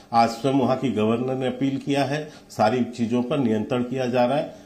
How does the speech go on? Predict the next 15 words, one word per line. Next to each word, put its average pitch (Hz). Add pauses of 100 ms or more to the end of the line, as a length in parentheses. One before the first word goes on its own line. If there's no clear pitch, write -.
(140)
वहां 104
के 117
मुख्यमंत्री 107
पर 135
से 120
बात 123
हो 135
रही 143
है, 139
सबसे -
बातचीत 98
भी 85
हो 82
रही 85
है। -